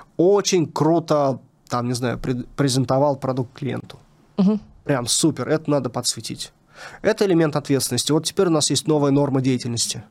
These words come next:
Speaker 1: ну, например.
Speaker 2: Мгм.
Speaker 1: Или же, вот когда мы говорим одно, а делаем другое,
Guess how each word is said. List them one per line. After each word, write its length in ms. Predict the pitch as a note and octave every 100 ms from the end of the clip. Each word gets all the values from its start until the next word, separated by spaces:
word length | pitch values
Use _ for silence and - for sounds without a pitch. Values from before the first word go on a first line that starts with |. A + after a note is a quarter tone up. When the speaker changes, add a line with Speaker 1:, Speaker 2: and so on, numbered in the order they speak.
| _ _
Speaker 1:
ну, 80 | -
например. 440 | C#3 A#2 A#2 - - - -
Speaker 2:
Мгм. 200 | F#3+ G#3 D3
Speaker 1:
Или 260 | - B3+ A3
же, 340 | D#3 D3 G#2+ -
вот 200 | - C#3 -
когда 380 | D3 C3+ F3
мы 420 | D#3+ D#3+ E3 D#3+ D#3 - _ _ _ _ _ _ _ _ _ _ _ -
говорим 460 | C#3 D3+ E3 D#3+
одно, 220 | D#3 D#3 C#3+
а 60 |
делаем 280 | C3 C3+ C3+
другое, 420 | D#3 G3+ C4 C#3